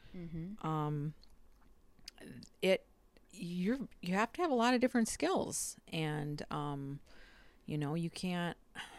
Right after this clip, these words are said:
Speaker 2: and, you know, you gotta know how to clean out your own chimney and you
Speaker 1: Mm-hmm.
Speaker 2: have to know how to problem solve certain little things like, "Oh, my furnace isn't working. Oh, what do you think that," you know, and,
Speaker 1: Mm-hmm.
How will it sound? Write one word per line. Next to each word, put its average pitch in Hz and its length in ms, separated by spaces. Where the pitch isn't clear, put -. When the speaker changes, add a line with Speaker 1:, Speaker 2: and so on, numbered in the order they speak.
Speaker 2:
and, 170 320
you 143 140
know, 131 80
you 175 160
gotta 208 200
know 151 220
how 135 100
to 139 80
clean 139 220
out 135 120
your 139 120
own 139 160
chimney - 600
and 147 140
you 143 60
Speaker 1:
Mm-hmm. - 100
Speaker 2:
have 151 160
to 190 100
know 151 200
how 139 200
to 143 200
problem 147 360
solve 139 360
certain - 340
little 147 180
things 139 460
like, 127 160
"Oh, 202 160
my 135 140
furnace 190 320
isn't 143 220
working. 135 380
Oh, 156 260
what 139 140
do 147 60
you 151 80
think 156 200
that," - 100
you 156 100
know, 143 360
and, 156 180
Speaker 1:
Mm-hmm. 190 160